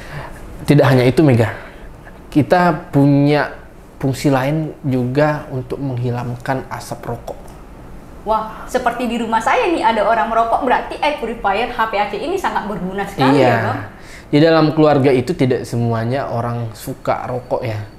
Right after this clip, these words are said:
Speaker 1: Ah, biasanya itu para suami atau para abang-abangan yang ngerokok.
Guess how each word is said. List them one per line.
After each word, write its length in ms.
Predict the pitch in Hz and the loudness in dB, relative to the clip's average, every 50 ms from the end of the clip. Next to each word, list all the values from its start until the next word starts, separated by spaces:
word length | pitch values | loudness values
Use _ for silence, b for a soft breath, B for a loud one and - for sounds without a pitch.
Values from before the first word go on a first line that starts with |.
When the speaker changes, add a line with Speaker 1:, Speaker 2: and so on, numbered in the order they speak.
| B B B B B B B | B B B B B B B
Speaker 1:
Ah, 320 | B 107 120 120 120 123 | B -6 -4 -4 -4 -4
biasanya 480 | 113 120 135 131 139 131 - 147 175 190 | -2 0 2 2 2 2 2 2 2 2
itu 160 | 196 196 208 | 0 0 -4
para 320 | 185 - - 139 131 135 131 | -4 0 0 0 0 0 -2
suami 480 | 120 - 147 131 123 123 135 175 160 | -4 -2 -2 -2 0 0 -2 -2 -4
atau 240 | 151 - 131 127 123 120 - | -4 -4 -6 -6 -6 -6 -6
para 640 | - 123 120 120 120 120 120 120 120 120 107 - - - - - - | -6 -6 -4 -4 -4 -4 -6 -6 -6 -8 -10 -12 -14 -16 -20 -20 -12
abang-abangan 720 | - - 131 123 123 120 - 117 120 123 123 131 143 147 139 | -6 -4 0 0 0 0 0 -2 -2 0 0 2 2 0 2
yang 240 | 123 123 113 113 | 0 0 0 -2
ngerokok. 420 | 113 110 123 135 131 - 131 - | -2 0 0 0 0 0 -4 -6